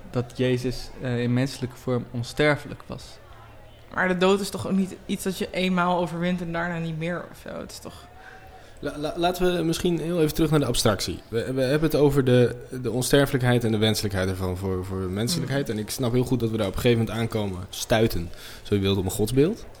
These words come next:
Speaker 3: Maar la-, laten we het even in het abstracte houden, om af te
Speaker 1: Ja,
Speaker 3: bakenen
Speaker 1: oké.
Speaker 3: waar we het over hebben. Ik geef terug naar mijn vraag.
Speaker 1: Ja.
Speaker 3: De menselijke onsterfelijkheid in die zin en de keuzes
Speaker 1: Mhm.
Speaker 3: die bij,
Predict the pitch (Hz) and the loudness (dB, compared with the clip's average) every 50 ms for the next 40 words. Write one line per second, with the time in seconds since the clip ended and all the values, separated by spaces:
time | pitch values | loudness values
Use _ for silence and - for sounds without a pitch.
0 | - - - - - - - - 120 120 120 120 127 131 143 139 147 147 147 - | -20 -20 -20 -20 -20 -10 -2 2 4 6 6 8 8 8 8 8 8 6 6 6
1 | - 165 156 147 151 147 123 127 127 - - - 92 87 - - 85 85 85 87 | 6 6 6 6 6 6 4 4 2 2 2 2 2 0 0 -2 -2 0 0 0
2 | 90 104 110 113 123 127 120 120 117 117 120 120 123 120 113 117 110 113 113 107 | 0 0 0 0 0 2 2 4 6 6 6 6 6 6 6 6 6 6 4 4
3 | 101 101 92 90 85 85 73 90 104 113 131 135 139 151 147 - 160 156 143 - | 4 4 4 4 2 2 0 -2 -4 -4 -4 -4 -4 -2 4 6 6 6 6 8
4 | 156 143 127 139 131 123 117 - - 85 - - - - - - - - - - | 6 8 8 10 10 8 8 8 4 2 2 0 -4 -10 -14 -16 -18 -20 -20 -20
5 | - - - 127 117 104 - - - - - - 117 127 123 120 123 131 143 151 | -14 -8 -4 -2 -2 -4 -4 -10 -14 -14 -8 0 4 6 8 10 10 12 10 10
6 | 220 - 135 123 123 127 123 120 113 - - 127 127 120 - - - 104 98 95 | 10 8 6 6 6 6 6 4 4 2 0 2 2 2 2 2 2 2 0 0
7 | 92 92 87 92 85 85 90 85 85 90 87 85 82 87 85 85 87 - - 113 | -2 -4 -6 -6 -6 -4 -4 -4 -4 -4 -6 -6 -6 -6 -6 -8 -6 -2 0 2
8 | 113 110 104 120 127 165 196 87 92 90 87 | 2 4 4 2 2 2 0 0 -2 -2 -2